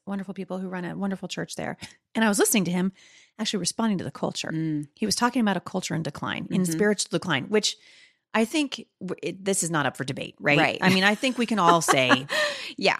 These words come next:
Speaker 1: the culture is in decline. It's,
Speaker 2: Right.
Speaker 1: we're definitely in a spiritual decline. And one could argue in decline in a lot of other ways as well. But let's,
Speaker 2: Right.
Speaker 1: for the sake of what we're talking about today, we'll stick with spiritual decline.
Speaker 2: Right.
Speaker 1: So he says, "How many of you are having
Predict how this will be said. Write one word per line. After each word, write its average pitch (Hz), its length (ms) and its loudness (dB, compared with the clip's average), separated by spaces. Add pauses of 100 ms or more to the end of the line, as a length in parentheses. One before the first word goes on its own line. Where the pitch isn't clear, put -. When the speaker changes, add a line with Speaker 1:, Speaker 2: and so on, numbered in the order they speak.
(140)
Speaker 1:
the 214 80 2
culture 214 280 4
is 170 80 0
in 165 100 2
decline. 143 340 -4
It's, 151 160 0
Speaker 2:
Right. 156 260 -4
Speaker 1:
we're 240 80 0
definitely 196 640 2
in 160 80 2
a 156 40 2
spiritual 147 360 0
decline. 135 380 -2
And 156 260 0
one 170 280 0
could 165 120 -2
argue 143 400 2
in 143 240 -4 (100)
decline 160 420 -2
in 143 60 -4
a 139 60 -4
lot 147 280 2
of 139 100 -4
other 139 160 -4
ways 135 200 -8
as 143 120 -4
well. 139 160 2
But 151 100 -2
let's, 190 200 0
Speaker 2:
Right. - 40 -18 (360)
Speaker 1:
for - 100 -12
the 190 60 0
sake 190 220 2
of 165 60 0
what 147 80 0
we're 165 80 -4
talking 151 180 -2
about 147 120 -4
today, 151 160 0
we'll 143 120 -2
stick - 300 -6
with 131 160 -6
spiritual - 380 -4
decline. 147 320 -2 (100)
Speaker 2:
Right. 143 300 -6
Speaker 1:
So 240 160 2
he 294 180 2
says, 156 520 -2 (340)
"How 247 220 0
many 302 300 2
of 180 120 -2
you 147 440 -2 (640)
are 175 120 2
having 156 500 -2